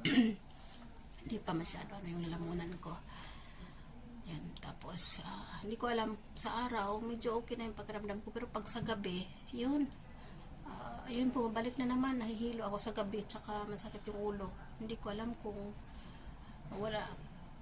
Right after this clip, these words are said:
yung lagnat sa araw. May, okay siya sa gabi.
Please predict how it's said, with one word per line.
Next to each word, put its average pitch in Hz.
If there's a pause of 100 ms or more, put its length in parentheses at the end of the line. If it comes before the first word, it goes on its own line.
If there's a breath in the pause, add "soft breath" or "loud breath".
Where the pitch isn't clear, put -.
(200)
yung 240
lagnat 220 (320)
sa 165
araw. 160
May, -
okay 202
siya 214
sa 202
gabi. 202